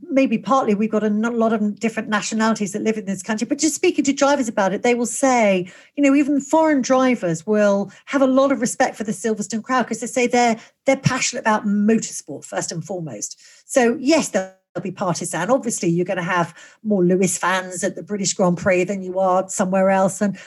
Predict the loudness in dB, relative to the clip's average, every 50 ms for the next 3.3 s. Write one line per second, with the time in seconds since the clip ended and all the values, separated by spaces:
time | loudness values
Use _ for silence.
0 | -20 -10 _ 0 0 2 4 4 4 4 4 2 2 0 2 2 4 4 4 2
1 | 2 -2 _ _ 0 2 4 4 4 4 2 0 -4 -8 _ _ -20 _ _ _
2 | -4 -2 0 0 2 0 2 0 0 0 0 -2 -2 0 -2 0 2 2 2 4
3 | 2 2 0 -2 -4